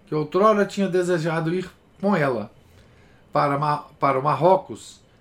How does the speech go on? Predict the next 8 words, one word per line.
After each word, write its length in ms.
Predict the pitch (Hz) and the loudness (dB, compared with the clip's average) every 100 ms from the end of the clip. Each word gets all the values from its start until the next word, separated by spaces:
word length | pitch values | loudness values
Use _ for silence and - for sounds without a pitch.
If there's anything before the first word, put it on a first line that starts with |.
| _ | _
e 60 | 117 | -12
para 240 | - 117 | -6 -6
o 60 | 123 | -6
martírio, 640 | 139 - - 151 151 147 - _ _ _ _ _ _ _ - | -8 -10 -12 -10 -10 -12 -18 _ _ _ _ _ _ _ -6
cavalgou 640 | 156 170 170 160 185 180 | 0 2 2 2 2 2
através 600 | 175 165 160 170 175 156 | 0 -2 0 2 0 -2
do 140 | 139 139 | -4 -2
Adarra 580 | 127 147 151 151 156 | 0 0 0 -4 -12